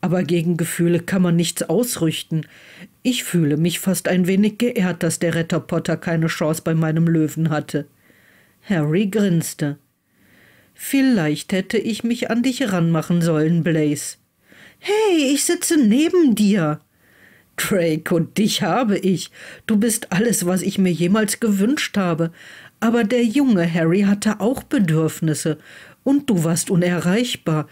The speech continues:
Selbst in meinen Träumen traute ich mich nicht an dich heran. An Blaise und Seamus schon. Die vier lachten leise.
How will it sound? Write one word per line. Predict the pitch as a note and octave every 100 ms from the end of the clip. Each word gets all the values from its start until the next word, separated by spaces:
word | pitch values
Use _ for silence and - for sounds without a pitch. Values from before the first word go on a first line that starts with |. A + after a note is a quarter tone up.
| - - F#3
Selbst | E3 G#3 A3 -
in | F#3 F#3+
meinen | F#3+ G3 G3
Träumen | - G3 C4 G#3
traute | - F3+ F3 G3
ich | F#3+ -
mich | F3 F3+
nicht | E3+ -
an | E3
dich | E3 -
heran. | D#3+ D#3 D#3 D#3 - - - _
An | - C4 B3+
Blaise | A3+ G3 F#3+
und | G#3 G3+
Seamus | - D#3+ C#3+ A3+ C#4+
schon. | - C#4+ G3+ F3 D#3 - _ _ _ _ - _ _ _ C4
Die |
vier | B3 - E3+ E3
lachten | G#3+ G#3 F#3 - F#3
leise. | E3+ D#3 D3+ D3+ D#3